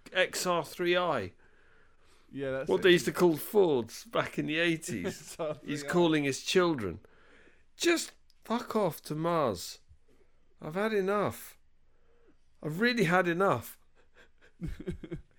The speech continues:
Speaker 2: We have a Jerry Ranch. Yay!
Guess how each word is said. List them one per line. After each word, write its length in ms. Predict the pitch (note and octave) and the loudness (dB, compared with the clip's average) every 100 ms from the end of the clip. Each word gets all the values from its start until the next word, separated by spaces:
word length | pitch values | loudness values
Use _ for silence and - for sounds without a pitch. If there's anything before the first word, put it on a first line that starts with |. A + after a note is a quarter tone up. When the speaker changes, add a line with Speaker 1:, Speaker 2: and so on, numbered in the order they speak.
| - _ - - - F3 | -20 _ -20 -20 -14 -6
Speaker 2:
We 100 | B3 | -4
have 120 | C4 | -4
a 60 | |
Jerry 340 | A#3 C4 B3 B3 | -6 -8 -8 -8
Ranch. 460 | A#3+ A#3 A3+ G#3+ F4 | -10 -10 -10 -12 -10
Yay! 800 | G4 G4 F#4+ F#4 F4+ F4 C4 | -10 -10 -10 -10 -10 -6 -6